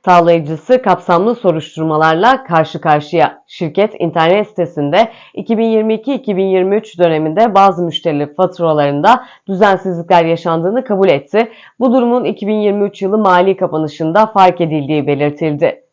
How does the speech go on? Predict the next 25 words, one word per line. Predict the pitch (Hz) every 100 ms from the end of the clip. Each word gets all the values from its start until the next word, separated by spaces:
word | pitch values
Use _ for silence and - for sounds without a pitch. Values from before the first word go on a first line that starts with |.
| _ _ -
Bir | 202 165
gazetenin | 175 202 202 180 196 -
aşırı | 180 180 190
yüksek | 202 - 185 175
tarifelerle | 175 170 170 180 185 175
yapılan | 165 165 170 160
faturalardaki | 165 165 180 175 170 170 202
düzensizliklere | 185 175 175 175 175 160 170 190 208
dair | 180 147 139 - 165
araştırmaları | 170 160 - 151 139 147 175 254 - _ _
daha | 240 233
önce | 220 208 233
birçok | 214 220 220 208
medya | 208 208 180 180
kuruluşu | 185 175 165 -
tarafından | 202 180 175 180 165 156
da | 147
bildirilmişti. | 151 147 147 151 151 147 - 233 226 - _
Buna | 196 220
göre | 214 202 208
zararın | 190 190 185 185 214 233
milyonlarca | 180 170 175 185 214 185 170
euro | 143 160 196
düzeyinde | 175 156 160 151 190
olabileceği | 175 151 143 139 143 190 247